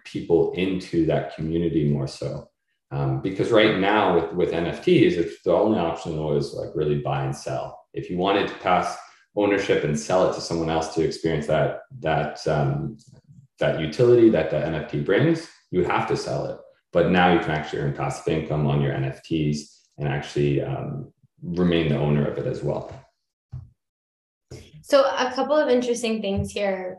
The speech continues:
Speaker 2: come to mind. So in the, in a previous episode talking about the N F Ts and, you know, you have all these utilities or these kind of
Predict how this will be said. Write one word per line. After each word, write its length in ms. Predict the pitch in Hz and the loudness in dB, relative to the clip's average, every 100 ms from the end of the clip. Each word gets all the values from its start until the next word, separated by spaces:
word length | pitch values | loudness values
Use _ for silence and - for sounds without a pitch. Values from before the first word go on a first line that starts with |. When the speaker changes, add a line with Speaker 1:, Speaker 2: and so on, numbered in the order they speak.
| - | -14
Speaker 2:
come 180 | 214 202 | -10 -8
to 100 | 196 | -8
mind. 360 | 185 170 180 196 | -8 -8 -12 -8
So 400 | 220 214 208 202 | -2 0 0 0
in 460 | 220 240 247 240 - | 0 2 2 0 2
the, 600 | 220 214 214 208 208 - _ - | 2 4 2 0 -2 -6 _ -2
in 80 | 233 | 0
a 80 | 254 | 2
previous 320 | 269 269 254 | 4 4 4
episode 500 | 220 226 226 220 208 | 0 -2 0 -2 -2
talking 340 | 226 208 214 | -6 -6 -6
about 320 | 208 202 196 | -2 -2 -2
the 300 | 196 190 190 - | -4 -4 -4 -4
N 80 | 208 | -4
F 180 | 202 202 | -6 -6
Ts 400 | - 247 240 202 | -4 2 2 2
and, 120 | 202 | -4
you 60 | 196 | -4
know, 120 | 196 | -4
you 140 | 196 | -4
have 220 | 196 - 233 | 0 0 2
all 120 | 226 | 2
these 360 | 233 220 220 - _ - | 2 -2 -6 -14 _ -6
utilities 920 | 220 226 - 220 220 226 220 214 208 | -4 -2 0 2 4 2 2 2 0
or 400 | 202 202 196 - - | 0 0 -4 -6 -12
these 200 | 214 196 | -8 -8
kind 220 | - 196 | -2 0
of 160 | 202 | 0